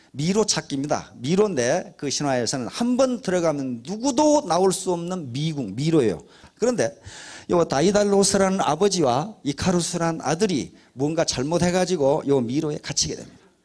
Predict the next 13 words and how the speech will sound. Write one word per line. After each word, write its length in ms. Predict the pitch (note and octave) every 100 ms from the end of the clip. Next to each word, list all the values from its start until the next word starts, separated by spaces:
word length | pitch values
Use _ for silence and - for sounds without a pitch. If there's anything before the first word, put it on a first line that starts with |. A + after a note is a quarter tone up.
| _ _ _
한 220 | - B3+ B3+
번 180 | C4
미로에 280 | G3 G#3 G#3+
갇히면은 560 | G3+ E3+ - F#3+ F3 C3
죽지 300 | F3 - F#3+
않으면 200 | F3 E3
나올 200 | C#3 D3
수가 160 | F3+
없어요. 320 | D3+ - G#2+ D#2
하도 300 | - A#3+ A3
미로가 260 | F#3+ D#3+
복잡해서. 640 | C3+ C#3 C#3+ F#2+ F3 F#3+ D4+ - - - - _ _
음, 140 | A2